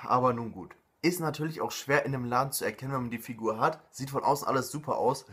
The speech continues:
Richtig hype der Junge hier. Und dann guckt man zu Hause in diesen Schlitz und sieht dann, sieht man das von hier, dass er so ein bisschen eingedellt ist, eingeknickt und denkt sich, „Ihr Schlingel, warum habt ihr den rausgeholt?“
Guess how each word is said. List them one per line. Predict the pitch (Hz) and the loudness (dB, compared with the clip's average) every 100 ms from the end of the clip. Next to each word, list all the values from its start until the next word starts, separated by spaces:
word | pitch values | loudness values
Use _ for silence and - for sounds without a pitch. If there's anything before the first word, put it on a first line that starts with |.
| 101 | -2
Richtig | 165 - 123 110 | -2 -2 -6 0
hype | 139 - | 0 2
der | 110 | -4
Junge | 104 101 104 | -4 -8 -8
hier. | 98 107 127 135 _ _ - | -6 0 0 -2 _ _ -4
Und | 123 139 | 0 2
dann | 139 | 2
guckt | 170 170 | 0 0
man | 135 | -2
zu | 120 120 | 0 2
Hause | 151 117 | 2 2
in | |
diesen | 127 127 | -4 -6
Schlitz | - 160 165 | -4 -2 -2
und | 131 127 | -4 -4
sieht | 151 | -4
dann, | 135 123 117 _ - | -2 -2 -6 _ -12
sieht | - 175 | -6 -2
man | 113 | -2
das | 104 | -2
von | - 101 | -6 -8
hier, | 107 120 - _ _ | -4 -4 -4 _ _
dass | - 156 | 0 4
er | 175 | 4
so | 160 | 4
ein | |
bisschen | 156 151 147 | 2 0 2
eingedellt | 151 143 107 110 107 - | 2 2 2 2 0 -4
ist, | 139 - | -4 0
eingeknickt | 165 131 - 117 127 - | -2 -2 -8 -8 -6 -6
und | 117 | 0
denkt | 120 127 | 0 2
sich, | 123 123 - _ _ _ _ _ _ - | 0 0 -2 _ _ _ _ _ _ -14
„Ihr | 120 170 | -10 -6
Schlingel, | - - 147 107 98 95 | -6 -2 -2 0 -2 0
warum | 98 139 214 185 156 175 175 | 8 10 10 6 4 2 0
habt | 156 - | -4 -4
ihr | 147 | -6
den | 156 156 | -4 -2
rausgeholt?“ | 120 107 - 90 90 90 | -2 -2 -4 -12 -14 -14